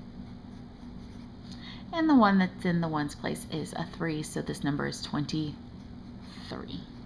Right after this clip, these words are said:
And that's how you write it in word form.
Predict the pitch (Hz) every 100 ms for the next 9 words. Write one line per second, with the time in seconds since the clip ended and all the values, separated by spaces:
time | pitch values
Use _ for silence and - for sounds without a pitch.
0 | - - - - - - - - - -
1 | - - - 175 165 180 190 196 190 185
2 | 214 262 285 190 - - 190 226